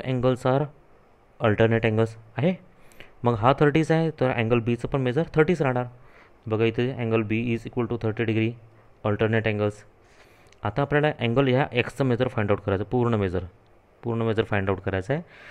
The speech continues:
तर आपल्याला अँगल ए आणि अँगल बीची काय करावं लागेल? ॲडिशन. बघा, measure of angle A plus measure of angle B, हे आहे फोर्टी डिग्री, हे थर्टी डिग्री is equal to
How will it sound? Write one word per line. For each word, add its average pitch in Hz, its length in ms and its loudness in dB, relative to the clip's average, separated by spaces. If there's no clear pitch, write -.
तर 113 60 4
आपल्याला 113 340 4
अँगल 113 340 4
ए 139 160 2
आणि 120 240 -4
अँगल 113 300 0
बीची 135 440 -2
काय 107 160 -2
करावं 110 240 0
लागेल? 135 240 4
ॲडिशन. 143 420 2
बघा, 117 240 0
measure 113 220 0
of 117 120 0
angle 117 320 0
A 117 160 -2
plus 117 220 0
measure 113 200 -2
of 113 100 -4
angle 113 240 -2
B, 110 180 -2
हे 107 100 0
आहे 98 180 0
फोर्टी 101 300 -2
डिग्री, 131 260 -2
हे 110 160 -12
थर्टी 147 220 -2
डिग्री 123 300 0
is 107 100 -6
equal 110 400 -2
to 175 80 0